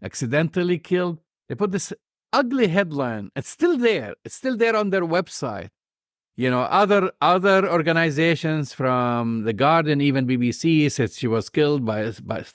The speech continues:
by Israeli shelling and so forth. They refuse to name her killers.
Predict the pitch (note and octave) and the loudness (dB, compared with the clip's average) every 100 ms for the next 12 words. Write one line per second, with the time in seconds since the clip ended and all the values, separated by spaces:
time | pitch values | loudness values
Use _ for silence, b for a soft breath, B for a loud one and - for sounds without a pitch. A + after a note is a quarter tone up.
0 | - G#2 G#2 G2 G#2 G#2+ G#2 - D#3 E3 | -10 -8 -6 -4 -4 -4 -6 0 2 4
1 | D#3 D3+ A#2+ G#2+ C#3+ D3+ C#3 C3 A#2+ _ | 2 0 -4 -4 0 0 0 -4 -4 _
2 | _ _ _ _ A2+ G#3+ C4+ C#4 B3 A3+ | _ _ _ _ 2 2 4 2 2 0
3 | - F3 F#3+ G#3 G3+ F#3 - D3 C#3 D3 | 0 0 2 2 2 0 -2 -2 0 -2
4 | D3 D3 D3 - _ _ _ _ _ _ | -2 -4 -6 -12 _ _ _ _ _ _
5 | _ _ _ A2+ D3 C#3+ C#3 - - C#3+ | _ _ _ 0 4 4 2 -2 -2 0
6 | G2+ F2 - - | 0 -8 -14 -20